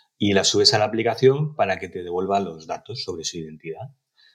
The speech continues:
Cruza esa imagen con miles de millones, creo que ya van por diez mil millones de imágenes que han extraído de Facebook, de YouTube y de, y de otras redes sociales, ¿no? Aquí la verdad es que da para,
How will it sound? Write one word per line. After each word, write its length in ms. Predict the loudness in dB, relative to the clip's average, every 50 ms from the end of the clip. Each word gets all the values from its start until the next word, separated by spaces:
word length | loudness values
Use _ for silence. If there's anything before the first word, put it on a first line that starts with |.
| _ _
Cruza 440 | 2 2 4 4 4 2 2 2 2
esa 220 | 2 2 2 2
imagen 540 | 2 2 6 6 6 6 4 2 2 0 0
con 340 | -2 -4 -6 -4 -6 -6 -4
miles 480 | -2 0 0 0 0 -2 -2 -4 -2 0
de 240 | 0 0 0 -2
millones, 520 | -4 -6 -4 -2 0 2 2 2 0 -2 -4 -6
creo 140 | -6 -6
que 60 | -4 -4
ya 80 | -4
van 200 | -4 -4 -6 -4
por 160 | -4 -4 -4
diez 160 | -4 -6 -6 -6
mil 220 | -6 -8 -8 -10
millones 400 | -10 -8 -8 -8 -6 -6 -8 -6
de 80 | -6 -4
imágenes 760 | 0 2 2 2 0 -2 -6 -4 -4 -4 -4 -6 -10 _ _ _ -20 -20 -20 -20 -20 -20 -20 _ _ -4
que 100 | -2 0
han 100 | 0 2
extraído 540 | 0 -2 0 0 0 0 0 0 0 0 0
de 340 | 0 -2 -4 -6 -8 -12 -10
Facebook, 560 | -4 -2 -2 -2 -2 -6 -8 -10 -12 -12 _ -6
de 260 | -4 -4 -4 -4 -6
YouTube 500 | -10 -16 -14 -8 -6 -4 -4 -4 -4 -6
y 40 | -6
de, 140 | -8 -8 -10 -12
y 80 | -12
de 80 | -12 -12
otras 280 | -12 -10 -10 -10 -10
redes 220 | -10 -16 -18 -16 -16
sociales, 380 | -18 -18 _ _ _ _ _ _ _
¿no? 120 | -20 -20 -20 _ _ _ _ -20 -20 _ _ -20 -20 -20 _ _ _ -2
Aquí 400 | -2 4 6 8 8 8 6 2
la 140 | 4 4 4
verdad 240 | 4 4 2 4 4
es 100 | 2 4
que 100 | 4 4
da 180 | 4 4 4 4
para, 500 | 2 2 4 2 2 2 0 -2 -6